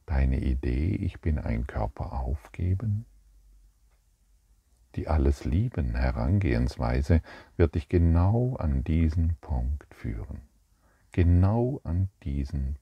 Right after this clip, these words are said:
Punkt. Sie wird dir aufzeigen können, dass du dich einfach nur getäuscht hast in deiner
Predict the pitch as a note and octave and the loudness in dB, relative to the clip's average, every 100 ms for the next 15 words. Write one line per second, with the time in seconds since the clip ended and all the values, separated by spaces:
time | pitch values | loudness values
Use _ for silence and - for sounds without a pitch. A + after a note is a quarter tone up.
0 | _ - - - - - _ _ _ _ | _ -10 -10 -10 -20 -20 _ _ _ _
1 | _ _ _ _ _ _ _ _ _ - | _ _ _ _ _ _ _ _ _ 0
2 | C2+ D2 - E2 D#2+ F#2 A#2+ - - - | 4 4 2 0 2 2 2 0 -8 -8
3 | A#1 A1 A#2 - B1+ A#1 A1 A1 - - | -6 -6 -8 -4 -4 -4 -4 -6 -10 -20
4 | - - _ - D2+ - - C#2+ C2+ C2+ | -20 -20 _ -2 -2 0 2 4 6 4
5 | C#2 - _ - E2+ - C#2+ B1+ C2+ - | 0 -6 _ -2 0 0 0 0 -2 -2
6 | B1+ B1 A1+ - - - - D#2 E2 - | 0 0 -4 -8 -10 -6 0 2 2 2
7 | C2 C2+ - - - - _ F2 E2 D#2 | 0 0 -6 -20 -20 -20 _ 2 4 4
8 | C2+ C2+ C2+ C#2 | 4 2 2 2